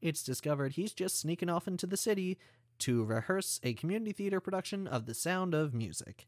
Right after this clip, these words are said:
and he's playing Rolf. And his Liesel is, like, forty.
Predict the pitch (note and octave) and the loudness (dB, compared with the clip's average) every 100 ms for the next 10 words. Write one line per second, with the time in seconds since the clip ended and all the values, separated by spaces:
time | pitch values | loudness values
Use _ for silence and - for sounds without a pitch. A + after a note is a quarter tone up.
0 | - B2+ D#3 E3+ - F#3 F3 D3+ A#2+ - | -4 0 2 2 2 0 2 0 -2 -8
1 | - - - - _ _ _ - _ _ | -16 -20 -20 -20 _ _ _ -20 _ _
2 | _ _ _ _ _ - G#2+ G#2+ A2 C3+ | _ _ _ _ _ -10 -8 -6 -4 -2
3 | C#3+ C#3+ D3+ B2+ B2+ A#2+ - A2+ F#2+ E2 | -2 0 0 0 0 -2 -2 -4 -4 -8
4 | - | -14